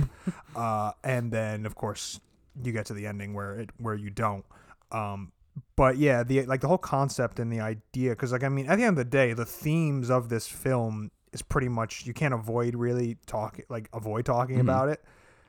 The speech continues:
Speaker 2: because, again, the whole thing is about language.
Speaker 1: Yes.
Speaker 2: It's about communication. It's
Speaker 1: Yeah.
Speaker 2: about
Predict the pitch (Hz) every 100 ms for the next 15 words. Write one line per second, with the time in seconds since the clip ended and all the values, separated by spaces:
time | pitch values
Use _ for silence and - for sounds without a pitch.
0 | - 123 120 110 - _ _ - 113 117
1 | 101 92 123 - 117 107 101 95 101 104
2 | - - - - - 127 113 - 117 110
3 | 110 110 - 104 - 110 110 104 -